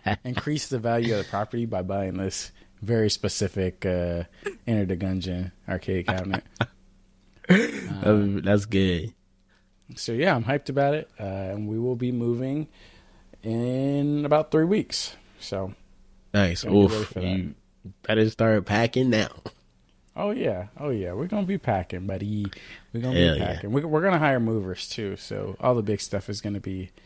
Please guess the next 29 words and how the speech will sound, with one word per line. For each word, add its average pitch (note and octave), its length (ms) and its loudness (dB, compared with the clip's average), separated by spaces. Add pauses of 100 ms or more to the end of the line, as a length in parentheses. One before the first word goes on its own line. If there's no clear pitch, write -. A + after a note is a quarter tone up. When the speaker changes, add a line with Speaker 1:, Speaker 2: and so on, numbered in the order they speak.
Speaker 1:
Wait. D#2+ 560 6
Speaker 2:
uh, - 320 -4 (140)
handled G2+ 220 -2
by F#2 120 -2
movers. - 720 -12
Speaker 1:
So A2 140 -2
you're A2+ 200 4
moving, B2 720 6 (180)
like, F2+ 220 0 (480)
basically, G2+ 880 6 (300)
this, A#2 220 0
this C3 140 0
is C3 40 4
gonna A2+ 140 10
be, G2 80 6
like, D#2+ 160 0
right F#2+ 240 6
after F#2+ 300 2
your, F2 300 0 (300)
your E2+ 140 -8
surgery. - 580 2 (1120)
Speaker 2:
Yeah. D3 540 4
Oh, D3 200 4
well, C3 460 0 (600)
our B2 100 0
lease D#3+ 240 2
starts B2+ 500 0
the A#2 140 -4
thirtieth. G2+ 640 -2